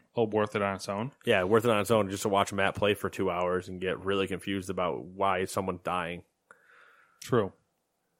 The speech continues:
Speaker 2: 'Cause that happened, and it was <laughs> glorious.
Speaker 1: Uh, Ken Follett's The Pillars of Earth and Dear Esther,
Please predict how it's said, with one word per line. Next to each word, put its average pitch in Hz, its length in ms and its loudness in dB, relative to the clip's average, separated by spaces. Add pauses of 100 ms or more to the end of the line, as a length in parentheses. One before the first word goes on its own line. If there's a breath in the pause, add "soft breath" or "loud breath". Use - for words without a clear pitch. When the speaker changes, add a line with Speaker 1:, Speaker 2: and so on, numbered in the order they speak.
(100)
Speaker 2:
'Cause 92 140 -4
that 101 140 4
happened, 98 360 2 (140)
and 90 100 -8
it 92 100 -2
was 85 100 -10
<laughs> - 20 -16
glorious. - 580 0 (1300 loud breath)
Speaker 1:
Uh, 131 340 8 (140)
Ken 165 560 2 (440)
Follett's 143 640 6 (100)
The 123 140 0
Pillars 139 400 4
of 113 80 -4
Earth 139 300 4 (1300)
and 139 480 4
Dear 190 440 2
Esther, 135 460 0